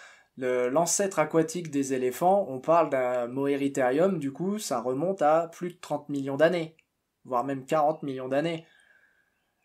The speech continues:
Je veux dire, le, le fait que les éléphants n'ont pas de poils aujourd'hui n'a rien à voir avec le fait que Moeritherium était aquatique. Le, les mammouths étaient couverts de poils. Donc c'est la logique, en fait, qui est complètement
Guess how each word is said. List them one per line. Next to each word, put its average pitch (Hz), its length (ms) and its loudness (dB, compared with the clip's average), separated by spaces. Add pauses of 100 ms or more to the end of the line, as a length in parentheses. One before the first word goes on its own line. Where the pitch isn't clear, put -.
(200)
Je 120 40 -6
veux 120 40 -10
dire, 156 160 6
le, 127 180 2
le 123 140 0
fait 196 300 4
que 160 80 0
les 143 200 0
éléphants 143 300 2
n'ont 143 140 -4
pas 139 160 0
de 139 40 -8
poils 151 280 2
aujourd'hui 135 400 -2
n'a 135 160 0
rien 160 400 -2
à 143 80 4
voir 156 320 4
avec 131 260 0
le 139 80 -2
fait 170 300 -2
que 151 80 -2
Moeritherium 131 800 -2
était 131 180 -4
aquatique. 147 580 -4 (200)
Le, 120 180 -4
les 120 160 -4
mammouths 180 760 0
étaient 139 260 -4
couverts 139 320 -4
de 151 80 0
poils. 147 400 4 (960)
Donc 139 120 -6
c'est 156 140 2
la 147 120 10
logique, 170 360 2
en 143 120 4
fait, 151 220 0
qui 139 120 -4
est - 20 0
complètement 139 460 -4